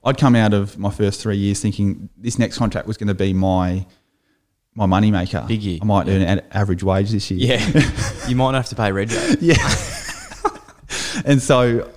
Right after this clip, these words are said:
Speaker 1: I, I came out of the year thinking, "I've played s-, nearly seventy games in three years, you know, played finals, you know, done a good job.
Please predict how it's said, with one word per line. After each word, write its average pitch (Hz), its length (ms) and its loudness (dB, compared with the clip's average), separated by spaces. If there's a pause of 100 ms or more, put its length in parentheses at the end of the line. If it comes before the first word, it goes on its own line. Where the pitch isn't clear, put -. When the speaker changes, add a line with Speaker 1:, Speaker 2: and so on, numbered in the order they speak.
(180)
Speaker 1:
I, 117 300 2
I 120 140 2
came 131 220 4
out 117 100 6
of 107 60 2
the 107 60 2
year 117 100 4
thinking, 110 220 2
"I've 104 120 0
played 110 200 2
s-, - 240 -6 (200)
nearly 120 180 2
seventy 139 380 2
games 101 300 2
in 92 60 0
three 95 200 0
years, 90 360 -4
you 101 80 -4
know, 92 80 -2
played 104 240 0
finals, 87 420 -4
you 87 80 -6
know, - 240 -16
done 104 180 -2
a - 20 -2
good 90 160 -6
job. 90 360 -4